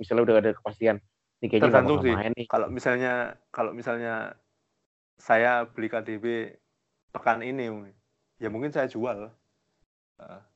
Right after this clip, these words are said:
Speaker 2: yang agak dilema itu mungkin yang sudah punya
Speaker 1: Beli
Speaker 2: K D B
Speaker 1: dari lama
Speaker 2: sudah
Speaker 1: ya?
Speaker 2: harga lama. Oh, sudah harga lama. Itu banyak pertimbangan lah itu harusnya.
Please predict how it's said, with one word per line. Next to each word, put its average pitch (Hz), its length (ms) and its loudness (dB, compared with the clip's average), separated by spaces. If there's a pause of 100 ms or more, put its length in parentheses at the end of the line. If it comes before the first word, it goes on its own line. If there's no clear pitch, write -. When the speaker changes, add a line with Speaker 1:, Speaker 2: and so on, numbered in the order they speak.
(140)
Speaker 2:
yang 127 180 -2
agak 123 240 -4
dilema 117 320 -4
itu 147 160 -10
mungkin 139 400 -10
yang 143 180 -8 (800)
sudah 120 240 -2
punya 117 240 -6
Speaker 1:
Beli 117 160 0
Speaker 2:
K - 0 -
D - 0 -
B 117 80 4
Speaker 1:
dari 120 160 2
lama 123 240 4
Speaker 2:
sudah 120 80 4
Speaker 1:
ya? 104 160 2
Speaker 2:
harga 104 160 2
lama. 110 240 -2 (400)
Oh, 87 160 -16
sudah - 200 -20
harga 98 200 -18
lama. 95 240 -18
Itu 123 180 -4 (800)
banyak 110 240 -2
pertimbangan 107 560 -8
lah 95 80 -14
itu 95 160 -18
harusnya. 92 360 -20